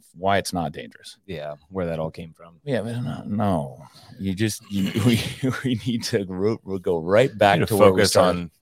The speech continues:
Speaker 2: like you said, like, the, the, the grassroots as far as, like,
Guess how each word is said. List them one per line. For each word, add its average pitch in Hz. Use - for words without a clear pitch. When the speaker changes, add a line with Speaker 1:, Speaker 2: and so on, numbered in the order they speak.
Speaker 2:
like 101
you 110
said, 82
like, 85
the, 85
the, 90
the 87
grassroots 90
as 76
far 82
as, 82
like, 80